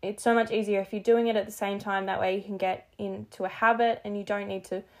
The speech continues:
schedule in your time like this. You just know that that's what you do. It needs to be done. And then you don't end up feeling guilty about it. But if you've got a more sporadic schedule like me, book in that time with yourself. And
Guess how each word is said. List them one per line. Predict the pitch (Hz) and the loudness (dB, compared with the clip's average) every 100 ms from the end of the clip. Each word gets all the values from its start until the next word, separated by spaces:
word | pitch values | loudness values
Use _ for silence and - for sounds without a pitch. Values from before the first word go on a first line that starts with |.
| _ - | _ -10
schedule | - 247 214 208 | 4 4 6 2
in | 202 | 2
your | 190 | -2
time | - 202 | -2 -2
like | 202 202 | -2 -2
this. | 226 - | -2 -4
You | 254 | -8
just | 254 | -6
know | 202 196 196 | 0 4 4
that | 190 190 | 4 4
that's | 220 214 - | 2 0 -2
what | 185 | -6
you | 196 | -4
do. | 208 | 2
It | 233 240 | 2 2
needs | 202 196 - | 0 -6 -6
to | 190 | -6
be | |
done. | 190 185 214 302 - - _ - | -2 0 0 -4 -14 -20 _ -6
And | 214 | 0
then | 214 | 0
you | 208 | 2
don't | 202 190 | 2 2
end | 190 | 0
up | 185 - | -2 -2
feeling | 185 180 | -6 -4
guilty | - - - | -4 -4 -8
about | 196 - - | -4 -2 -2
it. | - | 2
But | 262 269 - | 6 6 6
if | 240 233 | 0 0
you've | 240 233 | 0 6
got | 240 220 | 6 8
a | 220 | 6
more | 220 226 | 4 4
sporadic | - 233 220 214 - | 2 4 4 4 -2
schedule | - 208 202 196 | -2 -2 0 0
like | 190 196 214 | 2 0 0
me, | 214 208 208 214 _ _ _ | -2 0 -2 -6 _ _ _
book | 262 262 | -2 -2
in | 294 269 | -2 -2
that | 254 | -2
time | - 202 208 | -2 -2 -2
with | 202 | -2
yourself. | - - - - - _ _ _ _ _ _ _ _ _ _ _ _ _ _ _ _ _ _ | -4 -4 -4 -6 -10 _ _ _ _ _ _ _ _ _ _ _ _ _ _ _ _ _ _
And | 247 233 | 0 2